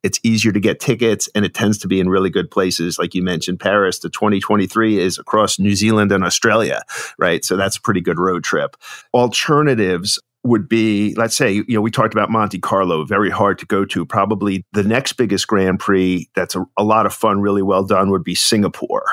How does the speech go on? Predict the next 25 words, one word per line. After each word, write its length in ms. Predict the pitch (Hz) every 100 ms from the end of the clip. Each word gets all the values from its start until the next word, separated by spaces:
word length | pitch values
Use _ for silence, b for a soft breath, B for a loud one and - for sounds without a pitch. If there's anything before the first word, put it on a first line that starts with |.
| - -
It's, 180 | 90 - 98
it's 120 | -
an 120 | 95
event 240 | 90 95
that's 220 | 90 90 104
really 220 | 95 90
growing 760 | - 101 95 98 95 95 87 -
in 160 | 98 85
stature 580 | - 117 92 - 101
and 80 | 90
a 60 | 85
lot 160 | 87
of 80 | 82
people 260 | - 98 92
are 100 | 85
planning 640 | - 98 95 90 87 92 - -
to 100 | 110
go 200 | 107 98
to 80 | 95
that 300 | 92 95 -
instead. 720 | 92 - 101 95 92 92 92 _ _ _ _ -
Not 220 | 160 185
really 260 | 170 170 139
an 100 | 123
alternative 840 | 104 - 185 208 101 92 101 -